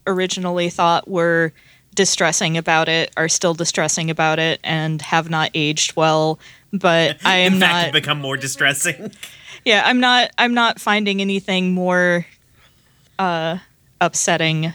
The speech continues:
Speaker 1: yet. We're only, like, halfway through the first season, though, so.
Speaker 2: Yeah, I tried to watch, I've tried to watch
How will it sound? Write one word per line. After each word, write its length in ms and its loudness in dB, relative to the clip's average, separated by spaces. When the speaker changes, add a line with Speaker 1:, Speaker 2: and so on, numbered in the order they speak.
Speaker 1:
yet. 440 2
We're 200 0
only, 340 -2
like, 220 -4
halfway 360 -2
through 220 -4
the 80 -8
first 260 -4
season, 360 -8
though, 240 -10
so. 440 -6
Speaker 2:
Yeah, 200 -2
I 60 0
tried 260 -2
to 60 -6
watch, 380 -2
I've 200 0
tried 240 0
to 80 -6
watch 480 -4